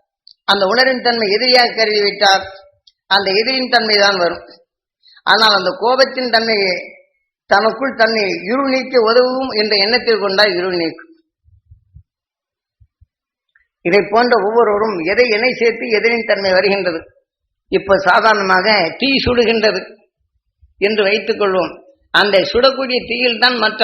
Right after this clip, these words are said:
ஆக்கப்பொருளை போட்டு வேக வைக்கின்றோம். ஆனால் வெந்த பின் சுட சுட வரப்போகும்போது சுட சுட சாப்பிட வேண்டும் என்று எண்ணுகின்றோம், ஆசை வருகின்றது. கை வச்சோன்னு சுரிந்துடுது. இருந்தாலும் அதை ஆற்றி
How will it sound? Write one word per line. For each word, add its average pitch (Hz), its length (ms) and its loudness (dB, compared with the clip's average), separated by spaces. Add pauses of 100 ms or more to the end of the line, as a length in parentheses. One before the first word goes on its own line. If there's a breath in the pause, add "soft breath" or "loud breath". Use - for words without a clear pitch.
ஆக்கப்பொருளை 220 600 0
போட்டு 208 300 -4
வேக 196 260 0
வைக்கின்றோம். 180 560 -4 (1300)
ஆனால் 208 320 4
வெந்த 226 280 0
பின் 262 280 -4
சுட 226 200 0
சுட 254 260 2
வரப்போகும்போது 233 560 2
சுட 220 240 -2
சுட 233 240 2
சாப்பிட 226 360 2
வேண்டும் 214 320 0
என்று 202 160 -4
எண்ணுகின்றோம், 185 520 0
ஆசை 202 280 2
வருகின்றது. 180 460 -4 (300)
கை 240 160 4
வச்சோன்னு 240 440 2
சுரிந்துடுது. 208 560 -4 (260)
இருந்தாலும் 254 520 4
அதை 214 180 4
ஆற்றி 240 300 2